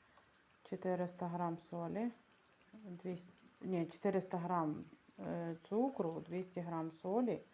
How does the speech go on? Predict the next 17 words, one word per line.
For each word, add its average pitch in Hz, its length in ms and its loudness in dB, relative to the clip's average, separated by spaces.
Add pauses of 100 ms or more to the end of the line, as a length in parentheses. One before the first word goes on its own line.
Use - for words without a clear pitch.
(480)
літра 185 400 2
олії, 160 760 2 (500)
пів 185 200 2
літра 175 440 2
оцту. 143 580 -4 (1120)
О. - 60 -12 (1800)
Це 147 80 -8
в 147 60 -6
мене 147 320 -6 (100)
тут, - 100 -18 (460)
у 170 40 -10
мене 160 180 -10
така - 240 -12
каструлька 165 680 -10
хорошенька 202 680 -4
є, 214 180 -2
вмістительна. 214 840 -4